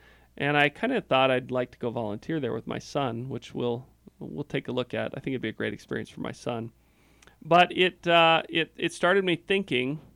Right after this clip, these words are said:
this kind of the same question that I've had rolling around in my mind. Is, is this just a fervor? Yeah, and,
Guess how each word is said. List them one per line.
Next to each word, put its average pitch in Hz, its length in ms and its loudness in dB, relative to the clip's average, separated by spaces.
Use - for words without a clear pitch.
this - 380 -10
kind 170 160 2
of 160 80 2
the 147 80 0
same 175 420 2
question 156 580 2
that 127 80 0
I've 127 180 2
had 135 520 4
rolling 156 300 4
around 147 300 2
in 135 100 2
my 127 100 2
mind. 127 480 0
Is, 214 360 -4
is 180 260 6
this 202 340 4
just 156 420 2
a 143 60 0
fervor? - 460 -4
Yeah, 202 160 2
and, 202 260 0